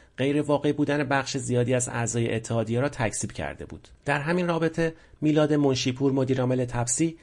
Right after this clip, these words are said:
در یک نشست خبری با موضوع انتخابات اتحادیه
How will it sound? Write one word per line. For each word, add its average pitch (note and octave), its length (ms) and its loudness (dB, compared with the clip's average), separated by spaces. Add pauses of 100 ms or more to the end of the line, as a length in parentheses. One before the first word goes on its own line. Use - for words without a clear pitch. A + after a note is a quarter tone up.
(160)
در D3 160 0
یک D#3+ 140 0
نشست C#3+ 380 -2
خبری C3 400 0
با C3 140 0
موضوع C3 340 2
انتخابات B2 520 0
اتحادیه B2 680 0